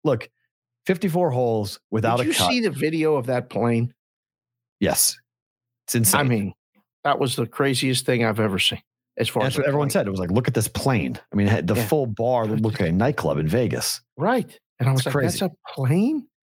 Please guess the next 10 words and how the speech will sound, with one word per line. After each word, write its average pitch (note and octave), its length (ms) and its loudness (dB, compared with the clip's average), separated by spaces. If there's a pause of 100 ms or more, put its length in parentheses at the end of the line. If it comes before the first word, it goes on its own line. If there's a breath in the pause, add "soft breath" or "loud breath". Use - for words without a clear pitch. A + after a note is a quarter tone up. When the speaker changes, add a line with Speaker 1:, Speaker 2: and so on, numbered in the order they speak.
Speaker 1:
It's - 80 -4
flying G#2 600 2
to G2+ 520 0
England F#2+ 340 2
at D2 80 -2
the - 60 0
moment. D#3+ 240 0
Speaker 2:
Yeah. F4+ 220 2 (560 soft breath)
Speaker 1:
It's - 180 -2
crazy. G3 360 0